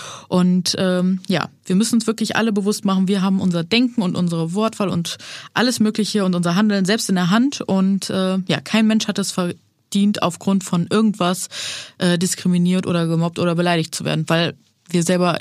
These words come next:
niemand von uns möchte das, also sollten wir das auch viel weniger austeilen.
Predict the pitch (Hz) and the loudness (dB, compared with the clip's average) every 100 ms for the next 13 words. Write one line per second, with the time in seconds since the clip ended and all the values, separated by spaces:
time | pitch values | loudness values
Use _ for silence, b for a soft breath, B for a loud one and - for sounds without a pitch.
0 | - 190 214 202 202 180 180 185 - 175 | 0 2 4 4 4 2 2 0 2 0
1 | 175 - 165 160 165 165 160 151 - - | 0 0 -2 0 -2 -2 -2 -4 -8 -12
2 | - _ - - 175 170 165 - 165 - | -20 _ -4 0 4 4 2 0 -2 -4
3 | - 180 | -6 -8